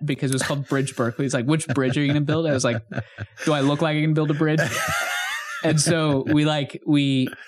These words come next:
we held this discussion, and I think, like, eighty to seventy-five to, like,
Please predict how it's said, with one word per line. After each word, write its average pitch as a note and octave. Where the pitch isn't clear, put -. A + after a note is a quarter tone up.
we D3
held D3+
this E3+
discussion, C3
and B2
I B2+
think, A3
like, C3
eighty C#3+
to C3+
seventy-five F3
to, C#3
like, A#2+